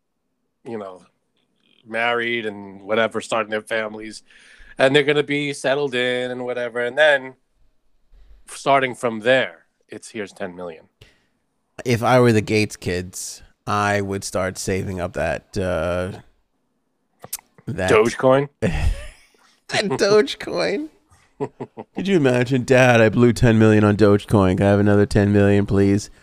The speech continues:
Speaker 1: Yeah, maybe invest in, uh, Apple.
Speaker 2: Yeah. No, if I was them, I would,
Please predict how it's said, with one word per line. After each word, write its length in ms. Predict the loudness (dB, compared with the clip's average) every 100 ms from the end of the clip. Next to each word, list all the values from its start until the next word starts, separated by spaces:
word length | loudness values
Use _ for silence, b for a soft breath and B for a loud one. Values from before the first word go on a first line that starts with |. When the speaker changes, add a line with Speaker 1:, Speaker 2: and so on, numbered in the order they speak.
| _
Speaker 1:
Yeah, 300 | -8 -8 -8 -8
maybe 260 | -6 -2
invest 380 | -2 0 -2 -2
in, 220 | -6 -4
uh, 280 | -6 -6 -6
Apple. 320 | -4 -4 -6 -16 _ _ _ _
Speaker 2:
Yeah. 280 | 0 0 -2 b b b
No, 200 | 2 4
if 140 | 4 4
I 160 | 6
was 180 | 6 4
them, 240 | 6 6
I 320 | 4 4 4 4
would, 500 | 4 4 4 2